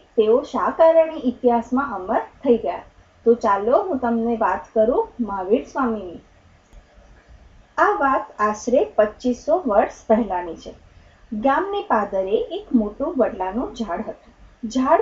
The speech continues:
પર નાના બાળકો હોંશે હોંશે આંબલી પીપળીની રમત રમતા હતા. રમત તો બરાબર જામી હતી. તેવામાં વડના થડના પોલાણમાંથી એક મોટો સાપ નીકળ્યો. એક છોકરો કહે, "ભાગો, ભાગો, સાપ નીકળ્યો, કોઈને કરડશે." રમતમાં ભંગ પડ્યો.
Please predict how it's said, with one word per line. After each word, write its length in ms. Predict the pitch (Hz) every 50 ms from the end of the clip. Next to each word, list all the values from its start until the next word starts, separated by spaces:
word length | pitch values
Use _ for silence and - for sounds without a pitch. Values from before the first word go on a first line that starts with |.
| 427 -
પર 180 | 330 320 320
નાના 300 | 254 220 196 196 233 269
બાળકો 500 | 269 254 247 240 240 233 226 - - 220
હોંશે 400 | 220 - 202 202 - - 294 302
હોંશે 340 | 285 254 233 226 - 254 226
આંબલી 380 | - - 190 196 202 233 285 285
પીપળીની 520 | - 233 233 - 226 220 226 226 226 220
રમત 300 | 208 175 170 190 262 - - -
રમતા 340 | 254 208 175 170 - 170 180 -
હતા. 200 | 180 - - - - - - - - - _ _ _ _ - 262
રમત 300 | 277 285 285 311 302 - -
તો 140 | 240 214 -
બરાબર 480 | - 175 175 175 - - 220 311 370
જામી 380 | 302 294 208 190 185 185 185 185
હતી. 200 | - - - - - _ _ _ - -
તેવામાં 440 | 330 349 370 359 370 370 349 339 285
વડના 360 | 226 208 208 214 226 240 247
થડના 420 | 247 - 247 190 190 - 202 214 214
પોલાણમાંથી 680 | - 190 180 185 190 240 302 359 330 285 262 - 247 277 - -
એક 100 | 359 - 320
મોટો 260 | 262 214 208 - 285
સાપ 380 | - - - 214 - 202 - -
નીકળ્યો. 300 | 185 160 - - - - - - - - - - - - -
એક 140 | 359 - - - 269
છોકરો 280 | 233 226 254 254 269
કહે, 240 | 269 254 269 277 302
"ભાગો, 360 | 262 311 311 349 - 392 370
ભાગો, 360 | 349 339 339 330 311 311 294
સાપ 280 | 294 - 285 285 311 339
નીકળ્યો, 340 | 311 285 262 277 254 247 247
કોઈને 260 | 247 247 247 269 285
કરડશે." 540 | 269 247 220 214 226 226 226 - - - - _ - 233
રમતમાં 500 | 220 233 247 262 269 - - 302 359 330
ભંગ 220 | - 226 214 208 - -
પડ્યો. 180 | - - -